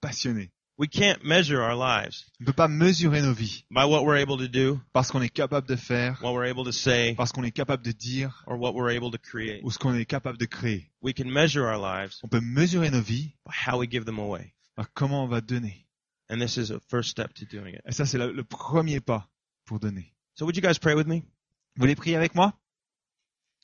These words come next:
Speaker 2: While I knock over the keyboard.
Speaker 1: Donc, je fasse attention au piano.
Speaker 2: <laughs> All right, Heavenly Father.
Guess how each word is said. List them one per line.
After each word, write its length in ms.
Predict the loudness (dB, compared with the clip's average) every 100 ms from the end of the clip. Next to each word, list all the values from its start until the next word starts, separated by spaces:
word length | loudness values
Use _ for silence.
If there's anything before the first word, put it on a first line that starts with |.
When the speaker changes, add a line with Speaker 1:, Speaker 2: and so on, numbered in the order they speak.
| _ _ _
Speaker 2:
While 240 | -2 0 2
I 40 |
knock 220 | 2 2
over 160 | 2 0
the 60 |
keyboard. 420 | 0 0 2 2 0 _ _ _ _ _ -20 -14
Speaker 1:
Donc, 180 | -4 -2 -2 -10 -12 -10 -8 -6 -6 -4
je 60 |
fasse 220 | -2 2 2
attention 380 | 4 2 4 2
au 20 |
piano. 380 | 2 4 4 2 -4 _ _ _ _
Speaker 2:
<laughs> 600 | _ _ _ _ _ _
All 80 | -8
right, 120 | -6 0
Heavenly 300 | 2 2 2
Father. 400 | 2 2 2